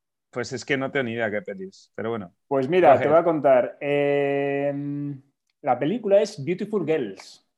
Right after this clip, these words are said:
Speaker 1: Oh, vale.
Speaker 2: Mitiquísima película de los
Speaker 1: Sí,
Speaker 2: noventa,
Speaker 1: sí,
Speaker 2: que de
Speaker 1: sí.
Speaker 2: hecho es una de mis películas favoritas y yo, de hecho no sé si la hemos mencionado aquí en el Chavarrón, pero me extrañaría que no hubiera sido un momento porque a mí me encanta esa película, es,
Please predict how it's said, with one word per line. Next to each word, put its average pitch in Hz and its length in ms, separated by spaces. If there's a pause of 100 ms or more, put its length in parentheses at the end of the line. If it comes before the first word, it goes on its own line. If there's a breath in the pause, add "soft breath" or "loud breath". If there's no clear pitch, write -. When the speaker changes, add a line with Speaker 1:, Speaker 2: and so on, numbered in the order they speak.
(1200 soft breath)
Speaker 1:
Oh, 104 1400 (160)
vale. 92 460 (280)
Speaker 2:
Mitiquísima 147 920
película 151 460
de 147 60
los 151 120
Speaker 1:
Sí, 147 60
Speaker 2:
noventa, 151 420
Speaker 1:
sí, 139 80
Speaker 2:
que 123 120
de 120 80
Speaker 1:
sí. 139 40
Speaker 2:
hecho 151 260
es 135 160
una 135 160
de 127 60
mis 127 220
películas 139 360
favoritas 135 520
y 113 60
yo, 139 300
de 117 280
hecho 147 160
no 156 60
sé 151 120
si 139 80
la 120 120
hemos 123 240
mencionado 123 440
aquí 127 140
en 123 80
el 120 260
Chavarrón, 123 460
pero 117 180
me 113 80
extrañaría 120 420
que 139 120
no 135 100
hubiera 139 160
sido 135 180
un 135 60
momento 151 260
porque 117 180
a 117 40
mí 143 160
me 120 140
encanta 104 420
esa 98 140
película, 101 380
es, - 300